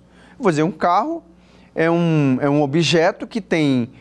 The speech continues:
quatro rodas, que tem um para-brisa, que tem um motor, que tem, é, que tem bancos, que tem um volante. Então, eu vou conceituar o crime aqui pelos seus elementos. E seguindo,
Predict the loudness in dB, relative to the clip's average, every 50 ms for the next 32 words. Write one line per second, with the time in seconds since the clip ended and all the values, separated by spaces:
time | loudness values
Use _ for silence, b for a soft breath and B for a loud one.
0 | B B B -4 0 0 0 0 -2 -4 -6 -6 -2 0 2 2 4 4 2 2
1 | 0 0 -2 -4 -4 -6 -8 -6 -4 -2 -2 -2 0 0 0 0 0 -2 -2 -4
2 | -2 0 0 0 0 -2 -6 -4 -4 -2 -2 0 0 -2 -2 -4 -4 -2 0 2
3 | 2 2 2 0 -2 B B B B B B -8 -2 0 2 2 2 0 -2 -6
4 | -14 -20 -12 -6 -4 -2 -2 -2 -4 -6 -4 0 0 0 0 0 -2 0 0 2
5 | 2 2 0 -2 -4 -12 -12 -4 -2 0 0 0 0 0 0 0 0 0 0 0
6 | 0 0 -2 -2 -6 -12 -14 -16 -20 -20 -20 -20 -20 -20 -20 _ -20 -20 B B
7 | B B B B B B B B B 0 0 0 0 0 0 2 2 2 2 0
8 | -2 -2 -2 -2 0 0 -2 0 0 0 0 0 0 -4 -2 0 0 2 2 0
9 | -2 -4 -6 0 0 0 0 0 -2 0 0 2 2 2 2 0 0 0 0 0
10 | 2 0 0 0 -2 -4 -10 -12 -12 _ B B B B B B B B B B
11 | 0 0 2 2 2 2 4 4 4 4 4 4 4 2 0